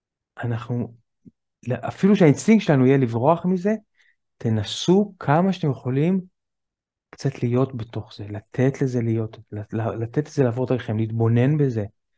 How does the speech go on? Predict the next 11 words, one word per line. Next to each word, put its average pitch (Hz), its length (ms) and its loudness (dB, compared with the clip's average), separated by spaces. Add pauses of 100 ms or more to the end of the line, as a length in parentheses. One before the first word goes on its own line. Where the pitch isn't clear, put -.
(460)
ל-, 120 240 0
לדעת, 139 320 4
ראי-, 127 260 2
עשינו 131 340 0
ב-, 131 60 0
במפגש 123 520 -2
הקודם, 120 360 0
ראינו, 120 300 0 (140)
לדעת 131 220 -2
שיש 135 180 -4
תמיכה. 117 500 -4